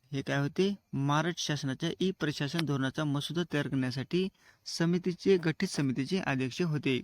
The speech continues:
कोण होते? डॉक्टर विजय भटकर. हे आपले योग्य आन्सर होईल. प्रश्न क्रमांक चोवीस आहे मित्रांनो, मनधोरे योजनेच्या कोणत्या उद्देशाने सुरू करण्यात आली आहे? मनधोरे योजना ही कोणत्या उद्देशाने सुरू करण्यात आलेली आहे?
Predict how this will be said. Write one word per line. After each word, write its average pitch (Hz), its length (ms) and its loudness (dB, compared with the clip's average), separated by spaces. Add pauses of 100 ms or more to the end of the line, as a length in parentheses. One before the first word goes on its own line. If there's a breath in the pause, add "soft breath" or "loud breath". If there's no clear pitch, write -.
(100)
कोण 143 160 0
होते? 143 200 0
डॉक्टर 156 420 -4
विजय 131 300 -2 (280)
भटकर. 131 480 -2 (240)
हे 131 60 -6
आपले 170 320 -2
योग्य 151 420 -2
आन्सर 139 340 -4
होईल. 139 440 0 (720 loud breath)
प्रश्न 180 200 0
क्रमांक 202 380 2
चोवीस 156 500 2
आहे 190 100 0
मित्रांनो, 196 220 0 (420 loud breath)
मनधोरे 180 480 4
योजनेच्या 175 560 2
कोणत्या 165 440 -2
उद्देशाने 156 520 0
सुरू 165 220 0
करण्यात 147 300 -2
आली 156 200 0
आहे? 143 360 4 (460 soft breath)
मनधोरे 147 500 2
योजना 131 340 0
ही 147 200 0
कोणत्या 139 340 -2
उद्देशाने 135 580 -2 (260 soft breath)
सुरू 190 300 2
करण्यात 170 380 0
आलेली 127 320 2
आहे? 135 400 4